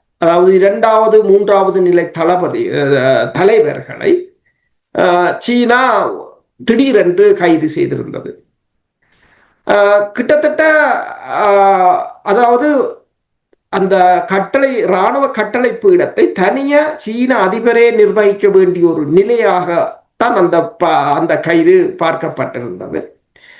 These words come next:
ஆனால் இந்த நீங்கள் ப-, தளபதி ஜங்கை பொறுத்தவரையில் சீன அதிபர் என்ற மிக நெருங்கிய நண்பர், சிறுவயது நண்பர், அஹ், எழுபத்தைந்து வயதானவர், ப-, ஆறு-, ஆயிரத்தி தொள்ளாயிரத்தி அறுபத்தி எட்டாம் ஆண்டு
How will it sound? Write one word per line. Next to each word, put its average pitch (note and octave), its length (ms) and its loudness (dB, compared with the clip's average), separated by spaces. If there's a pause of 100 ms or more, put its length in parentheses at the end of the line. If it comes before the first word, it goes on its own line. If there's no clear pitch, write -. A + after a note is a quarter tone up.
(340)
ஆனால் C4+ 340 0
இந்த G#3+ 160 -2
நீங்கள் G#3 360 2
ப-, F3+ 460 0
தளபதி G#3+ 380 0
ஜங்கை A3+ 480 -2
பொறுத்தவரையில் F#3+ 880 -2
சீன A3 380 -2
அதிபர் F3 480 2
என்ற F3 500 2
மிக F#3 220 2
நெருங்கிய G3 580 0
நண்பர், F3 440 -4
சிறுவயது A3 640 0
நண்பர், C#3 520 -4 (460)
அஹ், F3+ 400 4
எழுபத்தைந்து G3+ 560 2
வயதானவர், F3 880 -2
ப-, E3 360 2
ஆறு-, F3+ 240 0
ஆயிரத்தி F#3+ 440 -2
தொள்ளாயிரத்தி F#3+ 240 0
அறுபத்தி G3+ 480 0
எட்டாம் E3 380 0
ஆண்டு E3 320 0